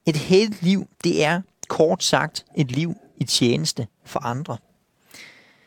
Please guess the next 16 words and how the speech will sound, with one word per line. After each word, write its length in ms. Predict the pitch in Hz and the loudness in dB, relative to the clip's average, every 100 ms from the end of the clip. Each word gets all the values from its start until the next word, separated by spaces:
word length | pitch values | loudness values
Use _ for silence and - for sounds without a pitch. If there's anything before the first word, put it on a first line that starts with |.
| _ _ _ | _ _ _
Fordi 280 | - - 156 | -10 -8 0
jeg 100 | 139 | 0
elsker 340 | 131 151 - 127 | 2 0 0 -2
Jesus, 580 | 117 131 - - - - - _ _ _ _ _ _ | -2 -4 -4 -4 -6 -6 -18 _ _ _ _ _ _
så 160 | - 143 | -4 0
lever 280 | 117 120 127 | 2 2 0
jeg 100 | 117 | -2
sådan. 300 | - 107 - - _ _ _ _ _ _ _ _ _ _ _ _ - - _ - - _ _ - | -2 -4 -10 -18 _ _ _ _ _ _ _ _ _ _ _ _ -12 -12 _ -20 -20 _ _ 0
Den 100 | 170 | 4
her 120 | 180 160 | 6 4
pige, 340 | - 160 185 | 2 0 2
der 100 | 165 | 2
kom 180 | - 127 | 2 0
op 140 | 143 | 0
til 160 | - 135 | 0 0
mig 280 | 104 120 | 0 -2